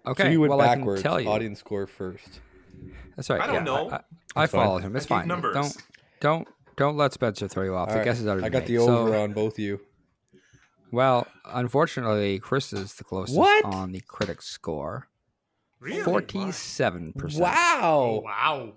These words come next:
Speaker 2: Yep.
Speaker 4: I was gonna go fifty-five. I was like, "There's no way it's that low."
Speaker 2: No, it's lower than that. That's, uh, three hundred eighty-seven reviews from critics.
Speaker 1: Wow, that's surprising.
Speaker 4: Oh.
Speaker 2: And then on the audience score,
Speaker 1: Come on now.
Speaker 2: Spencer, you, you, you have the audience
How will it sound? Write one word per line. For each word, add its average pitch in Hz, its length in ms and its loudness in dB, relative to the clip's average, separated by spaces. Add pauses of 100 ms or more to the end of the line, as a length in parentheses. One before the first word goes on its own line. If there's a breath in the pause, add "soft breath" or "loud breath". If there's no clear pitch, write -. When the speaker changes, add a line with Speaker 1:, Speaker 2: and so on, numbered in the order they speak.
Speaker 2:
Yep. 101 280 -2
Speaker 4:
I 175 100 4
was 240 160 0
gonna 254 220 0
go 214 160 4
fifty-five. 208 680 -2
I 185 60 0
was 175 80 0
like, 151 260 -2
"There's 160 220 -2
no 214 140 -4
way 160 120 -4
it's 139 120 -10
that 127 180 -4
low." 117 320 -10 (220)
Speaker 2:
No, 123 240 -6
it's - 200 -4
lower 131 240 0
than 90 100 -6
that. 85 240 -8
That's, - 240 -4
uh, 117 440 2
three 143 160 -2
hundred 139 260 0
eighty-seven 107 480 -4
reviews 92 420 -8
from 95 240 -12
critics. - 260 -10
Speaker 1:
Wow, 139 160 0
that's 170 160 -2
surprising. 131 680 0
Speaker 4:
Oh. 139 240 -14 (720)
Speaker 2:
And 120 220 -2
then 123 460 2
on 131 420 2 (100)
the 113 160 -4 (140)
audience 113 480 -2
score, - 400 -8
Speaker 1:
Come 87 100 -2
on 104 200 -4
now. 104 220 -6
Speaker 2:
Spencer, 98 320 -8
you, 95 120 -10
you, 104 180 -6
you 110 180 -2
have 110 160 2
the 107 100 -4
audience 113 520 -2